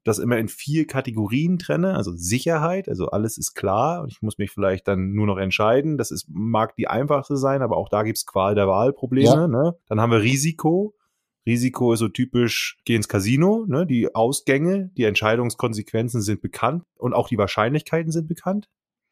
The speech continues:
Speaker 1: Dann gibt's das Thema unter Unsicherheit. Da sind die Ausgänge bekannt, aber nicht die Wahrscheinlichkeiten.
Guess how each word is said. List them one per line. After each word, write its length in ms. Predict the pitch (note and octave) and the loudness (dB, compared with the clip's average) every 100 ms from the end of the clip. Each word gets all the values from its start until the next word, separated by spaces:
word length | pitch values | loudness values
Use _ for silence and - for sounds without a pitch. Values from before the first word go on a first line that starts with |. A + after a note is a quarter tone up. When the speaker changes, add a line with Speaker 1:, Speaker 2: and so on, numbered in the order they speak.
| _ _ _ - | _ _ _ -2
Speaker 1:
Dann 180 | A2 | 0
gibt's 440 | A2 A2+ A2 - - | 2 0 -2 -6 -4
das 140 | G#2+ | -6
Thema 240 | - A#2+ A2 - | -2 0 0 0
unter 400 | G#2+ G2+ F#2+ - | 0 2 2 2
Unsicherheit. 800 | B2+ B2 C3 D3+ C#3+ E3 G3 - _ _ _ _ | 0 2 0 0 2 0 -2 -10 _ _ _ _
Da 200 | - B2+ | 4 4
sind 160 | D#3 E3+ | 4 0
die 100 | - | 2
Ausgänge 500 | B2 E3 - E3+ F3 | 4 2 0 -2 -2
bekannt, 360 | E3 - F3 | -4 -4 -2
aber 140 | D#3 C3 | -2 -2
nicht 160 | B2+ | -2
die 60 | C3+ | 0
Wahrscheinlichkeiten. 680 | C3 - D3 A2+ - F2+ | 0 2 2 0 -2 -2